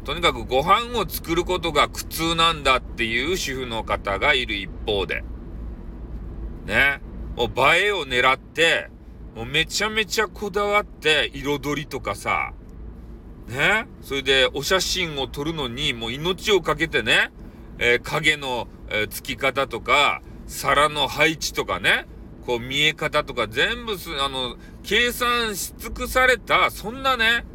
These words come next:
お写真を撮る人。で、朝も朝でね、お弁当に、キャラ弁っていうんすか？なんかようわからんけどね、キャラクターの弁当ですたい。それはね、時間ばかけて作る人。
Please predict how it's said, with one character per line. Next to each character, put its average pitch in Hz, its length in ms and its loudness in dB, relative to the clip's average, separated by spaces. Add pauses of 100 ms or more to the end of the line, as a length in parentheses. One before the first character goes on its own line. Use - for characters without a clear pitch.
(400)
お 160 100 -6
写 190 200 2
真 170 320 -4
を 123 80 -4
撮 123 160 -2
る 104 100 -2
人。 76 220 -12 (2000)
で、 139 80 2
朝 165 240 2
も 127 220 -2
朝 120 180 0
で 87 140 -8
ね、 190 240 -4 (340)
お 117 80 -2
弁 139 340 2
当 131 80 -4
に、 135 540 0 (380)
キ - 100 -8
ャ 175 100 4
ラ 208 160 4
弁 147 280 -6
っ - 20 -18
て 101 120 -8
い - 20 -4
う 92 80 -8
ん - 20 -10
す 87 80 -14
か？ 104 300 2 (480)
な 123 80 0
ん 139 40 -4
か 135 120 4
よ 135 140 6
う - 20 4
わ 139 120 4
か 139 120 -2
ら 147 100 4
ん 147 60 -6
け 135 80 -2
ど 107 100 -4
ね、 127 140 -2
キ - 140 -4
ャ 143 80 6
ラ 151 120 4
ク - 140 -12
タ 156 140 4
ー 160 100 4
の 147 100 -2
弁 139 320 2
当 180 160 0
で 147 140 2
す - 80 -14
た 87 100 -4
い。 57 140 -10 (560)
そ - 180 -4
れ 165 100 4
は 151 160 2
ね、 131 220 2
時 117 180 -8
間 160 360 2
ば 147 100 6
か 139 160 -8
け 139 140 2
て 117 180 -2
作 139 240 -8
る 123 120 -2
人。 95 180 -6